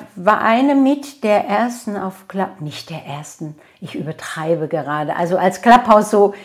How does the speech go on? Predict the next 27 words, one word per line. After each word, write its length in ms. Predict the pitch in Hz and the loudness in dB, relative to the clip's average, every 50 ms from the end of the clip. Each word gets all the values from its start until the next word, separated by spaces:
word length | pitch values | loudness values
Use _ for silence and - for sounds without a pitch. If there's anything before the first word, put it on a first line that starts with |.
| - - - _ _ _ | -20 -20 -20 _ _ _
in 200 | - 247 208 208 | 0 0 2 6
Deutschland 560 | 202 220 214 233 254 - - 233 220 214 220 - | 10 10 10 10 10 8 4 4 4 4 4 4
so 140 | 233 208 | 6 6
losging, 760 | 202 202 208 220 247 277 285 - - 226 202 202 214 220 214 | 6 6 6 6 6 4 2 0 -2 -2 0 0 0 0 2
war 160 | 196 190 185 | 2 4 4
ich 140 | 202 202 208 | 4 2 0
auf 160 | 202 196 202 | -2 -2 0
jeden 220 | - 202 196 208 202 | -2 -2 -2 -2 -4
Fall 160 | 202 202 190 | -4 -4 0
dabei 340 | 185 175 175 190 190 226 269 | 0 0 0 0 0 0 0
und 100 | 269 254 214 | 0 -2 -2
hab 140 | 202 - - | -4 -2 -4
Evas 340 | 202 208 208 208 190 190 - | -4 -2 -2 -4 -6 -6 -8
Stimmcafé 640 | - - 254 277 311 320 - 208 - - - 151 | -6 -2 0 0 0 0 -4 -8 -10 -8 -12 -10
gemacht. 440 | 143 147 135 143 151 185 247 247 - _ _ _ _ _ _ _ | -10 -10 -8 -8 -8 -8 -10 -12 -14 _ _ _ _ _ _ _
Jeden 260 | 208 247 294 294 269 | 2 4 4 6 6
Mittwoch 520 | 240 233 240 - - 175 180 208 240 - - | 4 4 2 2 4 6 6 6 4 0 -4
um 240 | - 214 190 185 180 | -2 -2 -2 -2 -2
achtzehn 500 | - 202 214 - - - 214 190 190 - | -4 -6 -8 -8 -8 -6 -6 -6 -4 -2
Uhr 220 | 196 196 180 170 | 0 0 0 0
gab's 260 | 175 175 175 - - | -2 -6 -8 -8 -10
eine 320 | - - 175 180 185 185 185 | -8 -6 -4 -2 -2 -4 -4
Stunde 640 | 190 - - 190 175 165 165 160 160 165 175 208 240 - - _ _ _ _ _ _ | -8 -8 -6 -4 -2 -2 -2 -2 -4 -4 -4 -6 -8 -12 -18 _ _ _ _ _ _
und 180 | _ 196 190 185 | _ -4 -2 -2
da 120 | 202 196 190 | -2 -2 -2
hab 100 | 208 196 | -2 -4
ich, 360 | 233 226 - - _ _ _ | -4 -6 -8 -18 _ _ _